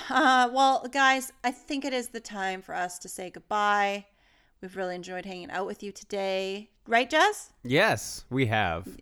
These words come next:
Speaker 2: Have we
Speaker 1: yeah.
Speaker 2: ever enjoyed hanging out with you guys today? Thank you for, uh
Speaker 1: I'm trying not to answer for people.
Speaker 2: Oh,
Speaker 1: You know,
Speaker 2: okay.
Speaker 1: whenever a waitress comes up to the table, or waitress, <laughs> that's outdated.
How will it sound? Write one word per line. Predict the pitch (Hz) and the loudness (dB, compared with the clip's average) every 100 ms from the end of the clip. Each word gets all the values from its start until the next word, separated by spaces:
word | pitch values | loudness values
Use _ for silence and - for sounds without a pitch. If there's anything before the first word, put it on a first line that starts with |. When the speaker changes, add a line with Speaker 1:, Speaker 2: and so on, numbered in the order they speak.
| - | -6
Speaker 2:
Have | 147 208 190 | 4 4 4
we | |
Speaker 1:
yeah. | 180 156 143 | 4 4 6
Speaker 2:
ever | 160 123 117 | 4 4 0
enjoyed | 117 113 127 113 | 0 0 0 0
hanging | 104 135 135 | 0 -2 -2
out | 135 131 | 0 -2
with | 127 | -4
you | 143 208 165 | -2 4 4
guys | 160 170 185 | 6 4 4
today? | - 180 208 180 120 | 0 0 2 2 2
Thank | 110 151 160 123 | 2 0 0 -4
you | |
for, | - 101 90 82 _ _ _ _ _ _ _ _ _ - | -4 -4 -4 -6 _ _ _ _ _ _ _ _ _ -6
uh | 104 95 87 80 76 | -4 -2 -2 -4 0
Speaker 1:
I'm | 277 | 2
trying | 294 359 381 403 | 4 6 6 6
not | 370 | 2
to | 294 | 0
answer | 220 208 202 185 | -2 -2 -4 -8
for | 240 | -8
people. | - 156 - 151 - | -10 -12 -10 -10 -6
Speaker 2:
Oh, | 226 | -2
Speaker 1:
You | 220 | 2
know, | 226 | 4
Speaker 2:
okay. | 240 | 2
Speaker 1:
whenever | - 240 262 302 294 | 4 4 4 6 4
a | |
waitress | 262 254 233 254 - | 2 0 -2 -6 -6
comes | 262 233 226 | -4 -4 -4
up | 220 | -6
to | 220 | -6
the | 220 | -10
table, | 226 202 202 196 190 _ - - | -6 -4 -4 -4 -6 _ -20 -10
or | 214 220 214 - - | 0 2 2 -6 -14
waitress, | 208 226 285 185 | -4 -4 -4 -6
<laughs> | |
that's | 190 240 - 202 | -4 -4 -4 -6
outdated. | - - 165 160 196 - | -6 -6 -6 -4 -6 -8